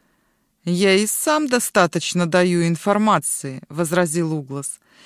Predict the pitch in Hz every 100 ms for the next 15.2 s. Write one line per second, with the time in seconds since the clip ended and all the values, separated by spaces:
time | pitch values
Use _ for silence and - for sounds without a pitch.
0 | - _ - - 240 226 240 247 302 302
1 | 285 - 233 233 220 254 262 269 - 269
2 | - 254 240 247 247 226 247 254 247 190
3 | 156 - 165 156 - - - 202 240 -
4 | 302 285 240 254 247 254 254 - 226 240
5 | 220 - _ _ 214 220 214 214 151 -
6 | - - _ _ _ _ _ _ _ _
7 | _ - 196 - 247 214 208 214 196 -
8 | _ 190 - 247 233 220 233 240 233 214
9 | 233 214 196 170 170 - - - - 185
10 | 196 185 - 180 175 175 165 - 160 165
11 | - _ _ _ _ _ _ _ - 285
12 | 311 254 285 285 262 262 240 247 - 247
13 | 240 226 - 320 - 233 247 247 240 240
14 | 254 254 247 226 254 247 - 254 240 156
15 | 139 -